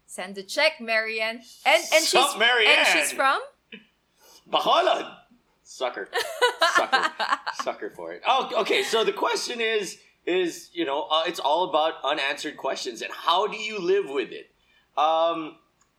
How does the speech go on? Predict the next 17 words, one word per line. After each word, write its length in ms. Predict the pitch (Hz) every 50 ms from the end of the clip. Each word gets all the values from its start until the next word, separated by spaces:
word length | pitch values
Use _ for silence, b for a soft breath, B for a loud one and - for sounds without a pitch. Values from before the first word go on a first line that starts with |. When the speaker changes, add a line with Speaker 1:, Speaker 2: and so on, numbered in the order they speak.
| _ _ _ _ _ _ _ _ _ _ _ _ _ _ -
Speaker 2:
Joyce, 320 | - 185 247 277 262 -
what 360 | - 381 - 147 139 160 -
is 240 | 147 269 214 - 180
one 400 | 156 147 143 151 175 180 185 196
unanswered 540 | 185 160 165 165 156 147 147 143 - 151 139
question 320 | - 143 131 127 - 139 117
that 140 | 110 110 -
comes 300 | - 123 117 113 - -
to 100 | - 120
mind 360 | 110 107 101 95 92 92 -
Speaker 1:
Ooh. 200 | - - 262 294
Speaker 2:
immediately 800 | 277 - 98 95 95 95 - - 117 107 110 104 95 101 101 98
at 100 | 90 -
this 140 | - 90 -
point? 300 | - - 87 80 76 - -
Like, 240 | 147 165 160 - -
the, 400 | 165 156 202 196 - 165 175